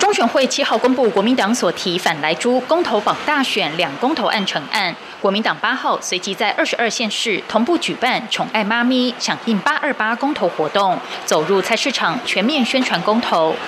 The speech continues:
台北场八号上午在内湖港富广场公园举办，由党主席江启臣亲自领军，有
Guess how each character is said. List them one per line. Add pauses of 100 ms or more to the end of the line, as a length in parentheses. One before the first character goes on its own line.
(240)
台
北
场
八
号
上
午
在
内
湖
港
富
广
场
公
园
举
办， (260)
由
党
主
席
江
启
臣
亲
自
领 (100)
军， (300)
有